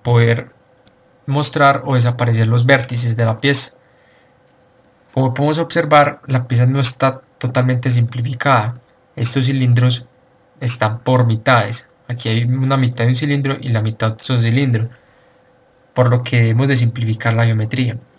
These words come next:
¿Cómo simplificamos la geometría? Le damos en Create, le damos en Body Operation, aquí en Tipo, vamos a darle en Simplificar y acá en Bodies, por defecto obviamente va a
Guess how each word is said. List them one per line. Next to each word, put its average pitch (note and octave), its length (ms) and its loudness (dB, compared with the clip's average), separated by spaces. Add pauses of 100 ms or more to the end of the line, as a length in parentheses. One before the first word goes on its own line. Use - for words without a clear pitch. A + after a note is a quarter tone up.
(640)
¿Cómo D3+ 220 0
simplificamos C#3+ 520 -4
la C#3+ 60 0
geometría? B2+ 440 0
Le A2+ 100 0
damos A2 260 -2
en A#2 80 -2
Create, C#3 600 0 (480)
le A#2 100 -2
damos A2 340 -2
en A2+ 140 -2
Body B2 320 0
Operation, C3+ 640 -2 (720)
aquí B2+ 400 -2
en D3+ 160 -4
Tipo, C#3+ 500 -6 (960)
vamos A#2 300 0
a A#2 80 2
darle A#2 400 -2
en C3 120 -2
Simplificar B2+ 880 -2 (960)
y C#3 80 -2
acá B2+ 240 4
en D3 140 0
Bodies, C3+ 440 -2 (920)
por B2+ 160 0
defecto A#2+ 480 -2
obviamente A#2+ 560 2
va A#2 140 2
a A2+ 60 -4